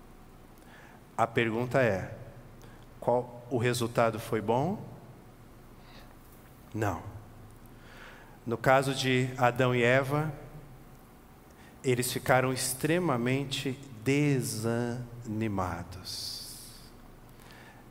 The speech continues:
decepcionados. Aquela sensação, "Ah, não era o que eu imaginava."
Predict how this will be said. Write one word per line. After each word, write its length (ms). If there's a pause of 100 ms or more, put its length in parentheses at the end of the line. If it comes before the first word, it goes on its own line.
(300)
decepcionados. 1600 (600)
Aquela 360
sensação, 680 (1040)
"Ah, 420
não 360
era 400
o 80
que 160
eu 80
imaginava." 1000